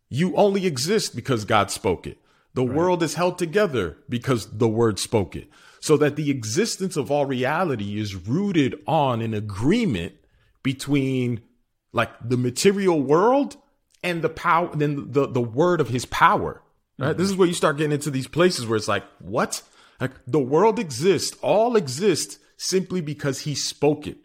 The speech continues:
Speaker 1: That's the
Speaker 2: Yeah.
Speaker 1: word of his power, according to Hebrews. So that the world that Eve lives in, although enchanted, is the world first created according to the word. And the invitation at the tree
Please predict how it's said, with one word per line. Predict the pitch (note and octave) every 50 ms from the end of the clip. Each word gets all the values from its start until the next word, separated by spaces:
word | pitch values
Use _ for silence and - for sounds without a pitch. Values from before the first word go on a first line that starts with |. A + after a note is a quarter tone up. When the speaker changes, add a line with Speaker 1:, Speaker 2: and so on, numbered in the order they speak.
| _ -
Speaker 1:
That's | B2+ C3+ -
the | - E3+ C#3
Speaker 2:
Yeah. | A2 A2+
Speaker 1:
word | D3 D#3 E3
of | E3 C#3
his | C#3+ B2 -
power, | - D#3 - C#3 G#2 G2+
according | - - C3 C3 B2 B2
to | A2+ A2
Hebrews. | G#2 D3+ D3 G#2+ G2 F2+ - - - - - - - - - -
So | - - F3 D#3+
that | D#3+ D3+ C3+ -
the | C#3+
world | C3 B2+ B2+ C3 D#3 F#3+ G#3+ A#3 G#3+
that | G3 F#3 - - - -
Eve | F3+ F#3+ F#3+ F3 C#3 A#2+
lives | A#2 B2+ D#3 F#3+ F#3+ C#3+ G#2+ G2+
in, | F2+ E2+ D#2+ D#2+ G#2 - _ _ _ -
although | C#3+ C#3+ D3 C#3 D3 C#3+ C3+
enchanted, | B2 A#2 - - - F3 G3+ A3 G3+ - A#2 G#2 F2+ E2+ F2+ - - _ _ _ _ _ -
is | D3 D3+ - G#2
the | C#3 C#3+
world | C3+ A2+ A2 C3 D#3 F3 F#3+ F#3+ E3+ B2+
first | - - - - - - F3 F3+ F#3 F#3 F3 - - - -
created | - - D#3 D3+ B2+ A#2+ D3 F3 F3+ D3+ C#3 B2 A2+
according | A2+ - - - C#3+ C#3+ C#3+ B2
to | - C#3
the | A2+ A2
word. | F#2+ F2+ G2 D#3+ F3+ D3 G2+ E2+ D#2 - - -
And | B2 C3
the | C3 C#3
invitation | D3 C#3+ C3 B2+ - - - - F#3 A3+ A3+ - - G3 E3+
at | C#3+ - -
the | A2+ -
tree | - - - - C4 A#3 D#3 A2 F#2+ G2 -